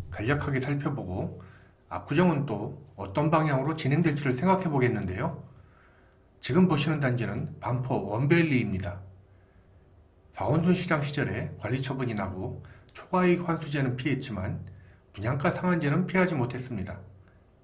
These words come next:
초과이익 환수를 피한 것이 옳은 결정이었는지 아니면 바뀐 분위기로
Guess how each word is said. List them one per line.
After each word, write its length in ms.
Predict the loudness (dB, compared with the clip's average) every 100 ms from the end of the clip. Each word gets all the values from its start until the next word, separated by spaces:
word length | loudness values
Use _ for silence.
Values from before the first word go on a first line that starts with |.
| _ _ _ -14
초과이익 580 | 4 8 8 6 4
환수를 420 | 4 2 4 2 2
피한 260 | 2 4
것이 440 | 2 0 -4 -6 -6 -12 -20 -20 -20 _ _ _ _ _ _ _ -8
옳은 300 | 0 2 4
결정이었는지 1000 | 4 4 0 0 -2 -4 -6 -6 -8 -8 -12 -18 -14
아니면 440 | -8 -2 2 2 0
바뀐 360 | -4 0 2
분위기로 680 | 4 4 4 0 -2 -4 -8